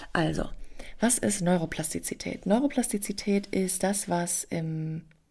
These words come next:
was man am besten vergleichen kann, auch ein Stück weit wie mit unseren Muskeln. Wenn wir älter werden, dann brauchen unsere Muskeln einen anderen Reiz, um zu funktionieren, um gut zu funktionieren, um gesund zu bleiben.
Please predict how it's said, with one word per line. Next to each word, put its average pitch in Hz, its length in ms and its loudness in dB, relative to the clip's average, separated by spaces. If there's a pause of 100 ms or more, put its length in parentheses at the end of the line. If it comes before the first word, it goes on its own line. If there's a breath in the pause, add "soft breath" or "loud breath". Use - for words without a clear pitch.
(760)
was 175 140 -2
man 190 100 4
am 180 80 2
besten 254 300 2
vergleichen 190 500 0
kann, 202 360 0 (200 loud breath)
auch 190 160 0
ein 180 120 2
Stück - 280 0
weit 202 160 0
wie 190 80 2
mit 190 140 2
unseren 165 300 0
Muskeln. 151 460 -6 (380 loud breath)
Wenn 180 200 4
wir 180 200 4
älter 214 400 6
werden, 165 420 2 (220 loud breath)
dann 180 160 2
brauchen 202 340 2
unsere 175 240 0
Muskeln 208 400 -2
einen 175 220 -2
anderen 202 420 2
Reiz, 160 760 -4
um 180 540 0 (640 soft breath)
zu - 120 -4
funktionieren, 160 720 2
um 165 140 -2
gut 185 200 0
zu 180 120 0
funktionieren, 156 480 0
um 151 100 0
gesund 156 260 4
zu 156 120 -2
bleiben. 160 340 -4